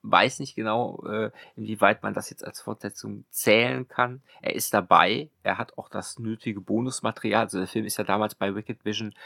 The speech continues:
separat schon mal erschienen in der, äh, Full Moon-Reihe. Ja, da ist das, äh, Bonusmaterial halt auch zu dieser Disc dabei, aber was Robot Jocks angeht, haben wir einen Audiokommentar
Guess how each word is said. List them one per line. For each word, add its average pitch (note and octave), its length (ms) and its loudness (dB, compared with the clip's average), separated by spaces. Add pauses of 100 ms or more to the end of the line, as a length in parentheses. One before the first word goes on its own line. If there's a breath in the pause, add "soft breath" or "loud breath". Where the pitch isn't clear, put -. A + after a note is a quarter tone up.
(220 loud breath)
separat A2+ 560 6
schon B2 140 -4
mal A#2 100 -4
erschienen B2 560 -8
in G2+ 220 -10
der, G2 340 -2 (220 soft breath)
äh, G2+ 180 -4
Full A#2 280 -2
Moon-Reihe. A#2 720 0 (100)
Ja, - 240 4
da F#2+ 140 8
ist - 180 2
das, - 220 -6
äh, F2+ 300 -10
Bonusmaterial F#2 760 -4
halt F#2 160 -10
auch - 120 -12
zu - 140 -14
dieser F#2+ 240 -6
Disc - 320 -8 (200)
dabei, F#2 580 4
aber G2 500 4
was - 340 -2
Robot G#2+ 460 4
Jocks G2+ 320 4
angeht, G2+ 480 -2
haben G#2 140 0
wir G2 80 0
einen F#2 100 -4
Audiokommentar G#2+ 960 6